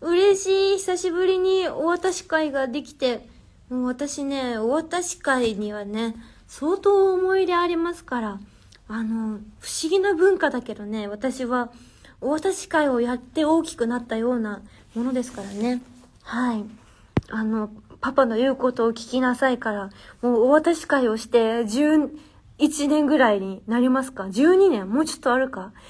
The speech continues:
なのかな？なので、あの、お渡し会、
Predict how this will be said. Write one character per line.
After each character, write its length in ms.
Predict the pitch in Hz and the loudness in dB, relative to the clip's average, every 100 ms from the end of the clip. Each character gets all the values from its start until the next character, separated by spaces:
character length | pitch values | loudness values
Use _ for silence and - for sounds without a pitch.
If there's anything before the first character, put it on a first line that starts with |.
| - - | -20 -4
な 120 | 285 | 2
の 120 | 294 302 | 4 4
か 160 | 254 | 2
な？ 340 | 247 302 285 208 - - - | 4 6 4 0 -10 -20 -12
な 160 | - 285 | -2 0
の 160 | 269 240 | 0 0
で、 240 | 226 202 - - _ - | 0 -2 -8 -20 _ -4
あ 160 | 247 | -2
の、 380 | 233 226 220 208 - - _ | 0 0 -2 -4 -12 -20 _
お 80 | - | 2
渡 260 | 247 247 269 | 4 4 0
し 140 | - | 0
会、 360 | - 240 196 | -2 -2 -2